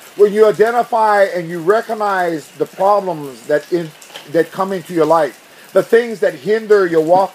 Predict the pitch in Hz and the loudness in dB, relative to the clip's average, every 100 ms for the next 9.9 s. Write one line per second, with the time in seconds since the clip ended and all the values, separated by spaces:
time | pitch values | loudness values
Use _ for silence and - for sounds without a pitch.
0 | - 160 156 - 214 202 143 - - - | -12 -6 -4 -2 0 0 -2 -14 -20 -18
1 | - - - - - - 165 160 196 226 | -20 -20 -20 -20 -20 -8 -6 0 2 2
2 | - 202 180 - - - 180 170 - - | -2 -2 -2 -2 -10 -4 -4 -4 -8 0
3 | 220 220 147 - - - - 220 214 - | 2 2 -2 -8 -12 -10 0 4 4 2
4 | - 247 247 233 214 190 160 190 202 156 | 0 4 6 4 2 0 2 2 2 2
5 | 208 233 226 208 185 170 165 170 180 170 | 0 0 0 0 0 -2 -8 -10 -6 0
6 | 226 226 190 160 131 123 92 - - - | 0 0 -4 -6 -8 -14 -18 -20 -20 -20
7 | - - - - - 254 277 269 254 220 | -20 -20 -20 -12 -4 2 2 4 4 4
8 | 185 220 214 254 254 220 - - 190 240 | -2 -4 0 0 -2 -8 -10 -10 -6 -4
9 | - - - 208 175 190 226 233 | -2 -4 0 -2 2 4 4 4